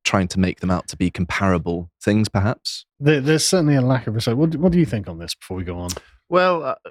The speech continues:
Speaker 3: you know, Irish people have always had a kind of mixed, uh, feelings about the poppy, you know,
Speaker 2: Yeah.
Speaker 3: because it represents different things in some ways. Um, but, you know,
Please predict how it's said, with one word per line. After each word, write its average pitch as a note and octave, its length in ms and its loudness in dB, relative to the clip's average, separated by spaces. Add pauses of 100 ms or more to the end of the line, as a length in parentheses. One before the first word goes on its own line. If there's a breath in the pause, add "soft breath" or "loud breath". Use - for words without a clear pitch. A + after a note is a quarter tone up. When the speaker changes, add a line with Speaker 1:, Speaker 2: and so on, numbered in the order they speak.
Speaker 3:
you D3+ 200 -2
know, C#3+ 180 4
Irish D3+ 400 2
people A#2+ 260 -2
have G#2+ 100 -2
always A2+ 260 2
had A#2+ 140 2
a G2+ 60 0
kind A#2 240 -2
of G2 80 0
mixed, - 840 -2 (160)
uh, F#2+ 280 2
feelings A2 540 0
about G2 400 -2
the F#2 140 -2
poppy, - 580 -6 (100)
you G2 140 -6
know, F2+ 240 -4
Speaker 2:
Yeah. F2 120 -10
Speaker 3:
because G2 200 -20
it D2 80 -16
represents F2 520 -10
different - 380 -20
things E2+ 360 -12
in D#2+ 100 -12
some D#2+ 300 -12
ways. D#2 360 -8 (520 loud breath)
Um, G2 520 0
but, - 460 0 (220)
you A2+ 260 0
know, G#2 420 0